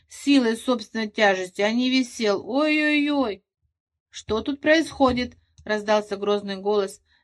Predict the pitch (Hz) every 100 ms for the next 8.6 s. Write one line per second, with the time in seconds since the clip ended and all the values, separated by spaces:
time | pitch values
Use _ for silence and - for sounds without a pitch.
0 | _ 165 165 165 226 285 240 185 165 180
1 | 202 190 165 151 143 214 262 277 170 -
2 | 165 175 202 196 196 190 165 156 143 -
3 | _ _ _ _ _ - 302 330 277 220
4 | 208 180 - 175 156 151 - _ _ _
5 | 170 175 - 277 285 240 240 240 _ _
6 | 196 196 214 208 208 208 208 _ 196 _
7 | _ _ _ 180 226 277 285 302 269 269
8 | 277 247 - 254 233 220